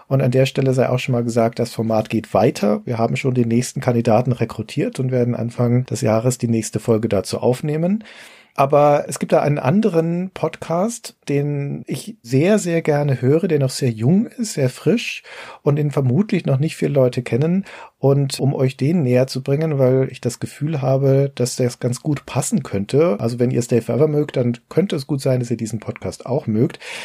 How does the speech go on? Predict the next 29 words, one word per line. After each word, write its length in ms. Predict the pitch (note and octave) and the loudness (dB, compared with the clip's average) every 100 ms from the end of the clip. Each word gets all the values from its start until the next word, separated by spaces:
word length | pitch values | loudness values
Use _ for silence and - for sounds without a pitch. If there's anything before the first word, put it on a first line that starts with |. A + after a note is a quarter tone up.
| - - | -16 0
werden 380 | A#2 C3 C3+ | 2 4 4
wir 80 | B2+ | 4
da 220 | A2 G#2 | 4 4
am 120 | A2+ G#2 | 2 -2
achtundzwanzigsten 1160 | - - A#2 - G#2+ G#2 A2+ G#2 - A2+ A2+ - | -6 -4 -4 0 -2 -2 -4 -6 -2 -2 -2 -6
eine 520 | - G2+ G#2 A2 G#2 G#2 | -6 -2 2 2 0 -2
Folge 400 | - A2+ A#2+ B2+ | -2 4 4 4
dieses 300 | A2+ G#2 G2 | 2 -2 -4
Podcasts 480 | - F2+ - F#2+ - | -4 -6 -4 -4 -4
bei 100 | G2+ | -4
uns 300 | - C3+ D#3+ | 2 2 0
im 140 | B2 | -6
Feed 240 | C3 C#3+ C#3 | -6 -8 -4
veröffentlichen 800 | C3 B2+ - A#2+ A#2+ A#2 A#2 | -2 -2 -6 -6 -6 -6 -6
mit 160 | G#2+ G#2 | -6 -6
einer 100 | G#2 | -8
kurzen 500 | - A2+ - A2 G#2+ | -6 -6 -2 -2 -2
Erklärung 500 | A2+ - A2 B2+ C3+ | -4 0 4 4 2
vorne 320 | - A#2+ B2+ | 2 2 2
dran 400 | A#2+ A2+ A#2+ C3 - - - - | 0 2 4 2 0 -12 -18 -10
und 280 | - A2 - | 0 0 2
einer 500 | F#2+ F#2+ F#2 F2+ F#2+ | 0 2 2 0 -4
Empfehlung. 800 | - F2+ - A2 A2 F#2 A#2 D#3+ - | -8 -10 -6 -2 0 0 0 -2 0
Auch 140 | C#3 | 0
da 120 | - G2+ | 2 2
bin 140 | A2+ | 0
ich 120 | G#2 | 0
sehr 120 | G#2 | 0
gespannt, 560 | F#2 F#2+ - F#2 F#2 - | 0 -2 0 0 -2 -6